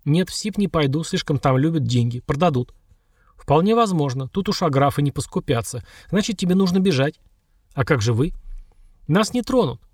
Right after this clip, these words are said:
Мы все из кланов, а ссориться с кланами они не будут. Умыкнуть кого-то тайно руками пиратов они могут, а вот связаться с кланами постерегутся.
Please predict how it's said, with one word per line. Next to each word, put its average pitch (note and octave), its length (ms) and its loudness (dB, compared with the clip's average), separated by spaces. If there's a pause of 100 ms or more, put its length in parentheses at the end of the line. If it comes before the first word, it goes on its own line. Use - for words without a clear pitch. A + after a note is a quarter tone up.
(140)
Мы G3+ 120 2
все A#3 220 -4
из G#3 120 -2
кланов, E3 400 0
а D3 60 0
ссориться F#3 420 -4
с - 60 -10
кланами D3+ 420 2
они C3+ 100 2
не D3+ 120 2
будут. A#2+ 380 -4 (380)
Умыкнуть F#3 460 2
кого-то F3+ 320 0
тайно F3+ 340 2
руками E3+ 340 2
пиратов F3+ 460 0
они C#3 200 4
могут, C3 340 2
а C#3+ 60 2
вот C#3 120 2
связаться D3 440 0
с - 40 -14
кланами F#3+ 360 0
постерегутся. C3 800 -4